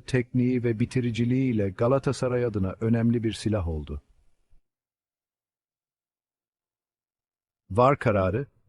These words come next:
maç sonrasında da tartışılmaya devam etti. Galatasaray taraftarları kararın doğru olduğunu savundu. Rakip takım taraftarları ise hakemin yanlış karar verdiğini iddia etti.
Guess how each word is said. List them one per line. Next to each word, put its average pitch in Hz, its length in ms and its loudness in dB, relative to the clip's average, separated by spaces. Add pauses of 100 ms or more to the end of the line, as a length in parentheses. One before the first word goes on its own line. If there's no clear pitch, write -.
(220)
maç 127 220 2
sonrasında 113 640 0
da 131 100 -2
tartışılmaya 113 680 -2
devam 110 300 -2
etti. 82 320 -10 (600)
Galatasaray 139 560 2
taraftarları 113 760 0 (280)
kararın 131 520 2
doğru 127 280 2
olduğunu 107 360 0
savundu. 80 520 -4 (800)
Rakip - 340 0
takım 139 260 0
taraftarları 123 640 0
ise 127 400 -4
hakemin 120 400 0
yanlış 117 340 2
karar 117 340 0
verdiğini 92 380 0
iddia 82 340 -4
etti. 82 300 -10